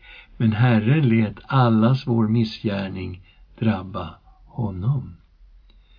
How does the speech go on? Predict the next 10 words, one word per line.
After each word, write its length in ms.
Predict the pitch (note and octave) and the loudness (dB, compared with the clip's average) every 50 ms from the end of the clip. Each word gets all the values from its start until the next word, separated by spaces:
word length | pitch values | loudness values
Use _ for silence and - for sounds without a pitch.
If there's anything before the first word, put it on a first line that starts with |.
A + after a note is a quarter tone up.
| _ _ _ _ _ _ _ _ _ - - _ _ _ _ | _ _ _ _ _ _ _ _ _ -20 -20 _ _ _ _
Så 180 | - - C#3+ C#3+ | -4 0 2 4
vi 120 | D#3+ E3+ | 4 4
ser 420 | E3+ - - E3 E3+ G3 G3+ F#3 | 2 2 2 4 4 4 4 2
här 420 | D#3+ B2+ A2 A2 A2 G#2 G#2 A2+ A#2 | 2 2 2 0 0 0 2 2 2
hur 300 | A#2 A2+ C3+ C#3+ C3+ C3+ - - - | 2 2 2 0 0 -4 -10 -4 -2
Petrus 920 | C#3 C#3+ F3+ F#3+ F3+ E3+ - - - G#2 F2+ F2+ A2 - - - - - _ _ _ _ _ _ _ _ _ _ _ | 0 2 2 0 -2 -6 -6 -6 -6 -4 -4 -4 -6 -8 -12 -18 -20 -20 _ _ _ _ _ _ _ _ _ _ _
tar 720 | - - A#2 A#2 C3 F3 F#3+ E3+ B2+ G#2+ G2 G2 - - - - _ _ _ - _ _ | -12 -4 0 2 2 2 2 2 0 0 -2 -4 -6 -8 -10 -16 _ _ _ -20 _ _
hela 480 | _ - D3+ C#3+ A#2+ G#2+ G#2+ B2 D#3+ F#3 | _ -2 2 4 4 4 4 2 0 2
det 60 | F3 | 0
här 200 | C3+ G#2+ G2+ A2+ | 0 -2 -2 -4